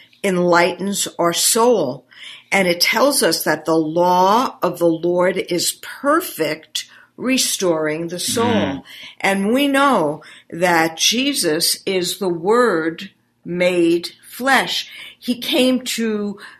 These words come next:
Speaker 1: um, fulfill all that was written about him in the Torah, in the Psalms, and in the prophets. So when we're born again, when we give the Lord our heart,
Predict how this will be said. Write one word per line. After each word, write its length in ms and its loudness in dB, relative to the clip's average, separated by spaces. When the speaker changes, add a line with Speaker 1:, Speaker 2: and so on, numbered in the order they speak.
Speaker 1:
um, 640 0
fulfill 760 4
all 600 6
that 260 2
was 260 -2
written 460 -4
about 500 -2
him 340 -6
in 340 0
the 100 -2
Torah, 680 -2
in 140 -4
the 80 -2
Psalms, 920 -2
and 140 0
in 160 -2
the 80 -2
prophets. 840 -2
So 300 4
when 360 2
we're 100 2
born 500 0
again, 440 -2
when 180 -4
we 220 -4
give 320 0
the 100 2
Lord 320 2
our 200 2
heart, 480 -2